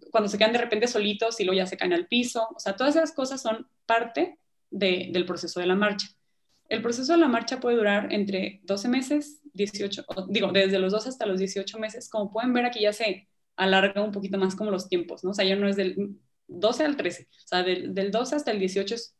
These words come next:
súper normal que estén marchando. Hay un error muy chistoso que cometemos. Normalmente, digo, yo supongo que es porque estamos cansadas y los bebés están muy chiquitos, los ayudamos a, a caminar como de los bracitos levantados, ¿no?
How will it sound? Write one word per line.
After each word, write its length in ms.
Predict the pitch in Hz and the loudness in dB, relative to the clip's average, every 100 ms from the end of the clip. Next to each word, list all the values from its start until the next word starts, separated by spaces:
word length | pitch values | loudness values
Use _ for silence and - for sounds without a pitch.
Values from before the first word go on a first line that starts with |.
| _ | _
súper 360 | - 262 262 | -6 -4 -2
normal 320 | 240 202 196 202 | 0 0 0 -2
que 60 | |
estén 180 | 202 202 | -2 0
marchando. 540 | 202 196 196 220 247 - - _ _ _ _ _ _ _ _ _ _ _ | 0 0 -2 -2 -2 -4 -12 _ _ _ _ _ _ _ _ _ _ _
Hay 200 | 254 294 | 8 10
un 80 | 392 480 | 10 6
error 340 | 320 277 330 - | 4 6 4 8
muy 180 | 262 294 | 10 10
chistoso 420 | 349 339 302 311 | 8 4 2 0
que 100 | 277 | 0
cometemos. 640 | 240 208 196 220 339 - - _ | 0 2 2 4 4 2 -14 _
Normalmente, 600 | - 233 240 277 302 294 294 | 0 2 6 8 8 6 0
digo, 160 | 226 190 214 | -6 -8 -2
yo 80 | |
supongo 260 | 247 302 392 | 0 2 2
que 60 | 320 | 0
es 80 | - | 0
porque 480 | 320 285 214 202 - _ - | -2 -2 -4 -6 -12 _ -16
estamos 300 | - - 127 | -6 -6 -4
cansadas 500 | - 233 214 247 - | -6 -2 -2 -2 -4
y 140 | 214 | -2
los 140 | 196 | -2
bebés 160 | 190 202 | 0 0
están 160 | 277 254 | 0 0
muy 120 | 262 | 0
chiquitos, 420 | - 233 - 294 - - | -4 -6 -6 -8 -16 -12
los 380 | - 233 226 - - _ | 2 2 2 -4 -18 _
ayudamos 460 | 226 226 220 285 294 | 0 4 4 4 2
a, 340 | 247 214 - | 2 0 -2
a 60 | 208 | -2
caminar 500 | 208 196 196 247 - | 0 2 2 2 0
como 180 | 233 202 | 2 4
de 60 | |
los 140 | 190 190 | 4 4
bracitos 380 | 196 214 240 | 0 -4 -6
levantados, 560 | 247 202 185 185 180 - | -2 0 0 0 -2 -4
¿no? 220 | 208 - | -4 -4